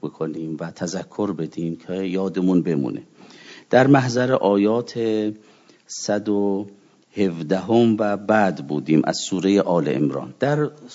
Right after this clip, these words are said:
آ-، سور-، آیهٔ صد و هفده می‌فرماید، "بسم الله الرحمن الرحیم." مثل ما ینفقون فی هذه الحیاة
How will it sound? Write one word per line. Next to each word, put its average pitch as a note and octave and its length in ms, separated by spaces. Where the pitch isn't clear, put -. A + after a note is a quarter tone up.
آ-، B2 180
سور-، A#2 360
آیهٔ G#2+ 420
صد G#2 220
و G2+ 40
هفده G2+ 320
می‌فرماید، F#2+ 640
"بسم G2 260
الله F2 300
الرحمن F2+ 500
الرحیم." F#2+ 560
مثل A2 400
ما F2 300
ینفقون E2 600
فی E2 200
هذه E2+ 360
الحیاة E2 460